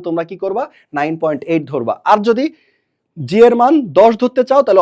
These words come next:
অবশ্যই অপশনের দিকে তাকাতে হবে। আবার, আবারও একটা কথা আছে, কথা হচ্ছে যে তোমার অন্য যে মানটা আছে, অন্য মানটা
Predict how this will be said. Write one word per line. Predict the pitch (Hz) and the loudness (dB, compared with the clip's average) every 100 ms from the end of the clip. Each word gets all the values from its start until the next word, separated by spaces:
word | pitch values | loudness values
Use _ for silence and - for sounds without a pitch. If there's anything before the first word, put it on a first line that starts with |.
| 165 | 2
অবশ্যই | 170 - 214 | 0 -2 -2
অপশনের | 151 - 165 160 | -2 -4 -6 -4
দিকে | 185 | -4
তাকাতে | 170 151 147 | -2 -4 -4
হবে। | 147 120 110 | -8 -10 -6
আবার, | - 226 190 156 - | 0 4 4 4 0
আবারও | - 220 262 247 | 0 4 4 4
একটা | 226 | 0
কথা | 180 175 151 | -2 0 -2
আছে, | 131 | -2
কথা | 123 202 240 | -4 -2 0
হচ্ছে | 240 240 - 170 254 _ _ - | -2 -4 -2 -2 -4 _ _ -6
যে | 165 | -4
তোমার | 175 220 240 233 | -2 0 0 0
অন্য | - 220 240 254 | -2 0 0 0
যে | 254 | 0
মানটা | 240 202 226 180 | 0 -2 -2 -2
আছে, | 139 135 - | -2 -6 -8
অন্য | 196 240 247 | -4 -2 -2
মানটা | 233 240 240 | -2 -4 -2